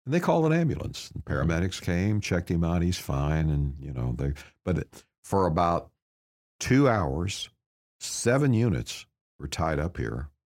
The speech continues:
And, uh, and I really just kind of felt they're all trying to make sure we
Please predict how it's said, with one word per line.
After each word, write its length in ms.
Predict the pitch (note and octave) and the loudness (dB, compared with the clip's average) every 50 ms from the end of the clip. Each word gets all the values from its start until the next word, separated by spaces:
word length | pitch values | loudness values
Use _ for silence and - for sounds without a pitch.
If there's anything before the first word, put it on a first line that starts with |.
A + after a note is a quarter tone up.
| _ _ _ _ _ _ _ _ _ - | _ _ _ _ _ _ _ _ _ -4
And, 420 | D#2+ D#2+ D#2 D#2+ D#2+ D2+ C#2+ - - | -2 0 2 2 2 0 0 -2 -2
uh, 320 | - D2+ D2+ C#2+ C#2+ C#2 A1 | -4 -4 -2 -2 -2 -2 0
and 140 | D2+ F2+ F#2+ | 0 0 2
I 40 | G2 | 2
really 280 | G2 G2 A2+ A#2+ F#2+ | 2 2 2 2 0
just 200 | D2+ E2+ E2 - | 0 -2 -4 -4
kind 140 | - - E2+ | -4 -2 -2
of 60 | D#2+ - | -2 -2
felt 180 | - D#2 D2+ | -4 -4 -4
they're 160 | - D2 D2 D#2 | -2 -2 -2 -2
all 120 | D#2+ D#2+ D#2 | -2 -2 -4
trying 240 | - - E2 D#2+ | -4 -4 -2 -2
to 40 | D2 | -2
make 180 | D2 D2+ D2+ D2 | -2 -2 -2 -4
sure 160 | - - E2 | -4 -4 -2
we 200 | D2+ D2 C#2+ C#2+ | -2 -2 -4 -4